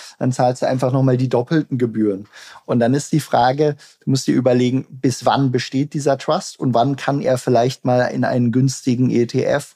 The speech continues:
oder eben auch ausgezahlt werden. Das ist dann eine Frage dessen, was glaubt man, in wie vielen Jahren stimmt die S E C zu? Ähm, und muss natürlich bis dahin dann das Funding bereithalten und kann sich dann ausrechnen, wenn das dann alles so kommt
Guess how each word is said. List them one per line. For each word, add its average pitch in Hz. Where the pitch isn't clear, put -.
oder 143
eben 127
auch 120
ausgezahlt 113
werden. 101
Das 110
ist -
dann 127
eine 135
Frage 123
dessen, 131
was -
glaubt 123
man, 131
in 127
wie 139
vielen 135
Jahren 131
stimmt -
die -
S 127
E 131
C 123
zu? 220
Ähm, 139
und 151
muss 151
natürlich 139
bis 135
dahin 139
dann 127
das 123
Funding 135
bereithalten 139
und 127
kann 139
sich 131
dann 131
ausrechnen, 131
wenn 143
das 139
dann 135
alles 127
so 123
kommt 180